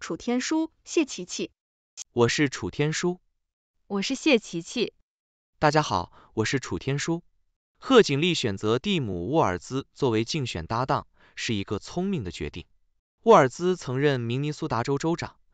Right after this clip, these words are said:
Speaker 2: 他的政策深得人心，特别是在教育和公共安全领域。拜登总统的称赞也是实至名归。沃尔兹确实是一位高效有原则的领导者。反观特朗普，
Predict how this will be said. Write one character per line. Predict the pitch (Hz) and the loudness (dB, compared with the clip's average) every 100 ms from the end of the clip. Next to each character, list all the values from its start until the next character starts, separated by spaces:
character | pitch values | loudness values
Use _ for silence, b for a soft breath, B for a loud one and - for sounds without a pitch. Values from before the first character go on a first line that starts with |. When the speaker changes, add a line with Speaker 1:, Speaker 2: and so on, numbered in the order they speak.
| _ _ | _ _
Speaker 2:
他 | - | -2
的 | 127 | -2
政 | 120 139 | 0 -2
策 | 110 117 | -2 -2
深 | 101 - 143 | -2 -4 -2
得 | 120 | 0
人 | 107 98 | 0 -4
心， | - 139 151 b b b - | -4 -6 -8 b b b -6
特 | - 220 | 4 6
别 | 127 | 6
是 | 131 135 | 2 0
在 | 131 113 | 2 0
教 | - 175 117 | 2 2 2
育 | 98 - | -2 -8
和 | - 107 104 | -8 -4 -2
公 | - 151 | -2 -2
共 | 147 110 | -2 -4
安 | 143 151 | -4 -4
全 | - 92 | -6 -8
领 | 76 | -8
域。 | 80 - _ _ _ _ _ - | -10 -14 _ _ _ _ _ 4
拜 | 196 170 | 4 6
登 | 180 | 0
总 | 170 143 | 0 -2
统 | 165 107 | -2 -6
的 | 98 | -6
称 | 147 147 | -6 -2
赞 | 151 117 90 _ | 0 0 -2 _
也 | 98 | -4
是 | - 110 | -2 -4
实 | - 107 | -4 -6
至 | 107 120 | -4 -4
名 | 90 95 | -4 -4
归。 | 117 120 _ _ b b b - | -4 -4 _ _ b b b 8
沃 | 226 | 8
尔 | 143 | 8
兹 | - 165 180 - | 4 -2 -2 -2
确 | - 220 | 2 2
实 | 156 131 | 2 -2
是 | 139 | -4
一 | 117 | -2
位 | 117 110 101 | 2 0 2
高 | 139 147 | 0 0
效 | - 139 101 | 2 0 0
有 | 95 90 | -4 -4
原 | 90 104 | -6 -6
则 | 139 92 | -6 -6
的 | 92 90 | -4 -6
领 | 85 92 | -6 -6
导 | 107 90 | -6 -6
者。 | - - _ _ _ _ _ _ | -10 -18 _ _ _ _ _ _
反 | 156 151 | 4 6
观 | 190 208 | 4 4
特 | 214 | 4
朗 | 160 160 | 4 4
普， | 185 87 78 | -2 -8 -8